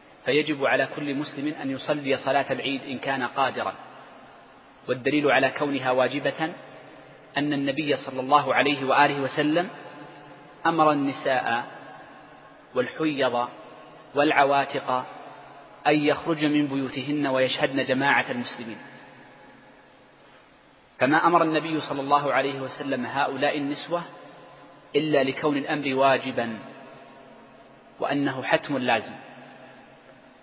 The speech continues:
وكما تعلمون أن قول الفقهاء، وهو مشهور المذهب، أن الوجوب هنا ليس على الأعيان، وإنما هو وجوب كفاية. ومعنى كونه وجوب كفاية أنه إذا قام في البلد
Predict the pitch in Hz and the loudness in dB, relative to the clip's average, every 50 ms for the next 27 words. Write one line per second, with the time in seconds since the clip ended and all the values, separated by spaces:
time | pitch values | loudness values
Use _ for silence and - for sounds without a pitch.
0 | - - - - - - 131 127 - 156 156 151 147 135 - 135 120 123 131 123 | -20 -20 -20 -20 -6 -2 0 0 2 2 2 2 2 2 4 4 4 4 2 0
1 | 123 127 147 165 - - - - - - - - - - - - - - - - | 0 0 -2 -2 -4 -8 -12 -16 -18 -18 -18 -18 -18 -20 -20 -20 -20 -20 -14 -8
2 | - 143 143 143 139 - 156 151 143 135 131 - - - - - - 131 131 127 | -4 -2 0 0 2 2 2 2 2 2 0 -2 -4 -4 -2 -2 2 2 2 2
3 | 131 - - - - - - - - - - 120 110 123 131 123 - - 139 127 | 2 0 -6 -14 -18 -18 -18 -18 -14 -10 -8 -6 -4 -4 -4 -4 -4 -2 0 0
4 | 123 127 135 131 147 156 151 - - 147 139 131 127 131 131 127 131 131 - - | 0 0 -2 -2 -2 -2 -2 -2 -2 -2 0 0 2 2 2 2 0 -2 -2 -2
5 | 143 131 131 135 135 143 151 147 131 131 131 143 143 143 139 151 160 - - 123 | -2 -2 -2 -2 -2 -2 -2 0 2 2 2 2 0 0 2 0 2 2 4 4
6 | 117 131 131 - 117 117 123 131 135 143 143 135 131 139 139 131 131 131 131 135 | 4 4 2 2 0 0 0 0 0 -2 -2 -2 -2 -2 -2 -2 -2 -2 -4 -4
7 | 131 127 127 123 120 131 135 147 156 160 - - - - - - - - - - | -4 -4 -4 -4 -4 -4 -4 -4 -4 -6 -8 -16 -20 -20 -20 -20 -20 -20 -20 -16
8 | - - - - 139 127 123 110 107 - - - - - - - - - - - | -12 -10 -4 0 2 2 2 2 -2 -4 -8 -10 -14 -18 -18 -16 -16 -14 -14 -16
9 | - - - - - - - - - - - - - - 120 123 131 131 139 127 | -16 -18 -20 -20 -20 -20 -20 -20 -20 -20 -20 -20 -10 -6 -2 0 0 0 0 0
10 | - 147 139 135 131 131 127 127 127 135 127 - - 131 - - 127 127 127 131 | -2 -2 -4 -2 -4 -4 -6 -6 -6 -8 -8 -10 -10 -6 0 2 4 4 4 4
11 | 131 135 135 135 135 131 135 143 147 131 131 131 127 - - 143 143 135 127 127 | 2 0 0 -2 -2 -4 -4 -6 -6 -4 -4 -4 -4 -2 0 0 0 2 0 -2
12 | 127 127 127 - - - - - - - - - - - - - - - - - | -4 -6 -10 -14 -18 -20 -20 -20 -20 -20 -20 -20 -20 -20 -20 -20 -20 -20 -20 -20
13 | - - - - - - 151 139 135 127 143 151 147 139 123 113 117 117 117 | -20 -20 -20 -18 -10 -6 -6 -4 -2 2 4 6 6 6 4 2 0 -8 -10